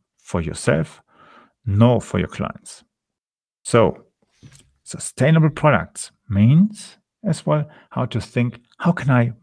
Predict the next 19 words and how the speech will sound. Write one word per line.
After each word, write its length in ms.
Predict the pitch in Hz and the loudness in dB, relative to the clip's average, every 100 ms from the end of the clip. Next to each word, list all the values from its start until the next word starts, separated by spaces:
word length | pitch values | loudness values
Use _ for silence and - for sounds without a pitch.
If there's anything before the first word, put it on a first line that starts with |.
| - | -10
m-, 280 | 113 98 87 _ _ _ _ _ _ | -8 -8 -12 _ _ _ _ _ _
market 540 | 113 143 156 151 113 - _ | 2 4 4 0 -8 -12 _
them 300 | 92 82 85 _ | -4 -4 -8 _
in 120 | 113 | -2
a 60 | 95 | -2
more 220 | 87 92 | -2 -4
sustainable 580 | 87 - - 104 80 80 | -4 -12 -2 0 0 -4
way?" 280 | 69 65 - _ _ - - - - - - - - _ _ _ _ _ _ _ _ _ | -6 -6 -10 _ _ -20 -20 -18 -20 -20 -20 -20 -20 _ _ _ _ _ _ _ _ _
Online 260 | 127 123 131 | 4 6 4
marketing 460 | 131 139 151 165 - | 2 2 2 2 0
is 180 | 127 - | -4 2
not 200 | 117 - _ | 0 0 _
always 300 | 117 101 87 | 0 0 0
sustainable, 720 | - - - - - 78 - - - | -4 -16 -18 -2 0 0 -4 -12 -16
as 220 | - - | -12 -10
you've 120 | 95 | -6
heard 280 | - 90 - | -4 -4 -2
in 140 | - 98 | -6 -4
previous 520 | - 92 87 - | -2 -2 -4 -8